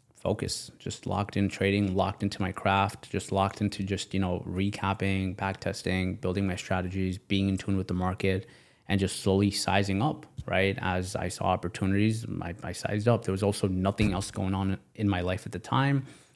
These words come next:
I was super, super focused just on trading, right? Now, the other times, uh, not to say that was, you know, I had other problems in life, but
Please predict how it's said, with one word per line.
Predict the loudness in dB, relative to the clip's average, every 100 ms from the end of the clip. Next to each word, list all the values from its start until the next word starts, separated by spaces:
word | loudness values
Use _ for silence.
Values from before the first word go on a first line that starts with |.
| _ -2
I |
was | -2 -2 -6
super, | -8 2 4 6 2
super | 0 -4 -4
focused | -4 -4 -6 -8 -4
just | -4 -4
on | -6
trading, | -8 -10 -12 -18 _
right? | 0 0 -2 -10 -20 _ _ 0
Now, | 2 4
the | 4
other | 6 6 6
times, | 6 4 6 4 0 -6 _ -2
uh, | 2 4
not | 4 4 4
to | 0
say | 2 2
that | 4
was, | 0 -2 -6 -12 _ -8
you | -2
know, | 0
I | 0
had | -2
other | -2 -2
problems | 2 4 4 2
in | 2
life, | 2 2 0
but | 0 0